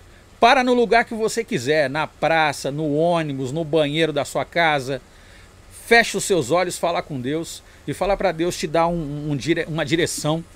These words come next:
Em nome de Jesus, que o Espírito Santo venha falar com você. Meu amigo, eu já tive cada experiência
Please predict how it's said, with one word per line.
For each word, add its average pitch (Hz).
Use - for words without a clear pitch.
Em 156
nome 226
de 175
Jesus, 180
que -
o -
Espírito 214
Santo 208
venha 208
falar 196
com 208
você. 170
Meu 226
amigo, 220
eu 220
já 220
tive 202
cada 233
experiência 190